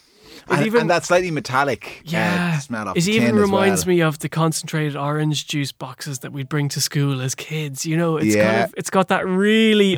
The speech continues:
Speaker 1: unfresh scent to it. Now, Did you,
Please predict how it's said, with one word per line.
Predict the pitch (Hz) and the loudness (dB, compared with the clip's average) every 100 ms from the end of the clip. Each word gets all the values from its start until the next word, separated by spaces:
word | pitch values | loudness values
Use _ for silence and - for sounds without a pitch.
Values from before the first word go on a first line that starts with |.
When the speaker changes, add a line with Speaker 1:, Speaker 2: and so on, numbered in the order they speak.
| - | 2
Speaker 1:
unfresh | 196 202 208 196 180 185 185 165 160 - - - - - | 4 4 4 2 0 0 0 0 -2 -4 -8 -20 -20 -16
scent | - 190 175 165 | -2 2 2 0
to | - | 0
it. | 208 208 | -2 0
Now, | 214 151 - _ _ - | -2 -2 -6 _ _ -10
Did | 151 | -4
you, | 180 175 | 0 -2